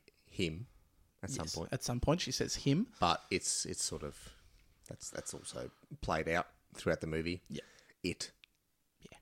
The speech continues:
Speaker 1: Essentially, yeah.
Speaker 2: So, uh, she, she rushes home to Giles
Speaker 1: Mm-hmm.
Speaker 2: and tells him that she wants to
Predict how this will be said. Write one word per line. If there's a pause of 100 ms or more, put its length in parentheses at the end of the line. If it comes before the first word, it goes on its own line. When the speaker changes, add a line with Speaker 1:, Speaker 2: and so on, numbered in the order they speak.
Speaker 1:
Essentially,
yeah. (140)
Speaker 2:
So,
uh, (500)
she,
she
rushes
home (340)
to
Giles (200)
Speaker 1:
Mm-hmm.
Speaker 2:
and
tells
him
that
she
wants
to